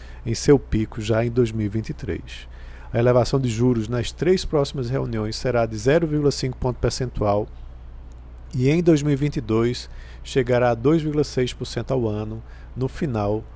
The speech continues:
do ano. Além do aumento dos juros, a política monetária mudará para um quantitative tightening,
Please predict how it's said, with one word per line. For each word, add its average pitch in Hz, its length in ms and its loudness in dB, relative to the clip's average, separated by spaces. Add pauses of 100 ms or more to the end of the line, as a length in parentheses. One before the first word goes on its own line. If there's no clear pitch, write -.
(140)
do 131 160 0
ano. 90 240 -2 (680)
Além 160 300 4
do 190 100 4
aumento 156 380 6
dos 143 160 -2
juros, 139 540 0 (440)
a - 80 -2
política 170 360 4
monetária 143 560 2
mudará 135 640 0 (280)
para 135 220 4
um 135 140 0
quantitative 156 960 2 (100)
tightening, 123 640 2